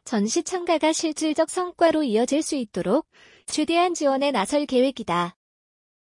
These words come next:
에스케이텔레콤은 엠더블유씨 이천십육에 참가하는 네 개사를 포함해 칠 년간 총 스무 개사의 엠더블유씨 전시 참가를 지원하고 있다.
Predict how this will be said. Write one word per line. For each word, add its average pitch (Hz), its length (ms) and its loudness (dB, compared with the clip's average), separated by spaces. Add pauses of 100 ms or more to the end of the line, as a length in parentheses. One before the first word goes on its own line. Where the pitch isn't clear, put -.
(520)
에스케이텔레콤은 339 1160 -2
엠더블유씨 285 800 0
이천십육에 339 760 -2
참가하는 330 640 -2
네 180 100 0
개사를 285 460 0
포함해 247 560 -2 (580)
칠 359 220 0
년간 330 400 2
총 339 180 -8
스무 370 260 -2
개사의 349 360 2
엠더블유씨 262 800 0
전시 214 340 0
참가를 311 480 0
지원하고 294 540 2
있다. 180 520 -4